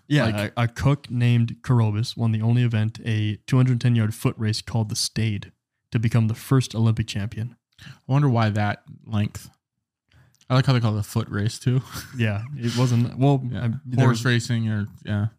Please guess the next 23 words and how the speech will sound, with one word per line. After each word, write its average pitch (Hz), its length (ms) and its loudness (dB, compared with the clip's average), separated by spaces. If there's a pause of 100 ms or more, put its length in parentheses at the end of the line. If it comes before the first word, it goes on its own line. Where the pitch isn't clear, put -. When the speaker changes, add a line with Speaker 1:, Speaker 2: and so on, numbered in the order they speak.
(120)
Speaker 1:
were 127 160 0
also 107 300 -4
events. 107 320 -6 (160)
Speaker 2:
Yeah. 107 200 -2 (580)
Speaker 1:
But - 80 -4
Speaker 2:
Okay. 117 80 0
Speaker 1:
that 110 140 2
was 110 120 0
the 110 100 0
first, - 520 -2 (100)
yeah, 113 180 -2
the 101 140 -4
only 110 240 2
event 101 220 -4
they 104 100 -4
had 104 220 -4
then, 110 260 -2 (220)
which 120 320 -4 (1000)
Speaker 2:
I 139 60 -10
feel 156 120 4
like 117 100 2
Speaker 1:
I, 110 140 4
Speaker 2:
race. 131 260 0